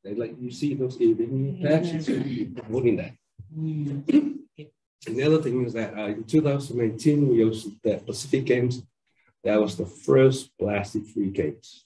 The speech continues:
Speaker 1: that we had. It was a huge effort. So we go in line with our plastic ban same year because of the ban, uh,
Speaker 2: Mm.
Speaker 1: uh, two thousand nineteen January. So we work from there. So Solomon Island is the next, it's very challenge for them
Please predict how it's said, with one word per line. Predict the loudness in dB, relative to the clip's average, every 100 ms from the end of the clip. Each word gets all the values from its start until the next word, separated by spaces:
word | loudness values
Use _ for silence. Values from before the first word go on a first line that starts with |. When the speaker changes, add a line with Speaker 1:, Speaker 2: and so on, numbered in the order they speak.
| -4
Speaker 1:
that | -2
we | -2
had. | -6 -10 _ _ _ _
It | 2
was | 2
a | 4
huge | 4 4 0
effort. | -6 -8 -16 -20 -20 _ _ _ _ _ -20 -20 _ _
So | -20 0 0
we | 0 -10 4
go | 8 8
in | 8
line | 6 6 6 4
with | 2
our | 0 0 -2
plastic | -4 -4 -4 -4 0
ban | 0 0 -4 -10
same | 4 6 6 4
year | 0
because | -2 -2 -2
of | -4 -8
the | -12 -14 _
ban, | -2 0 2
uh, | 2 2 4
Speaker 2:
Mm. | 4 4 4 0 -6
Speaker 1:
uh, | -6 -6 -4 -4
two | -2 -2
thousand | -4 -4 -6 -4
nineteen | -6 -2 -2 -4 _ -12
January. | -10 -10 -14 _ _ -20 -20 _ -8
So | -2
we | 2 2
work | 6 6 6
from | 4 6
there. | 6 2 0 -6
So | -4 0 2 0
Solomon | -4 -14 -6 2 6 6 6 4
Island | 2 0
is | 0
the |
next, | -2 -2 -4
it's | -8 -8 -12 -20 _ _ _ _ _ -20 2
very | 4 4
challenge | 2 -2 -4
for | -6
them | -6 -10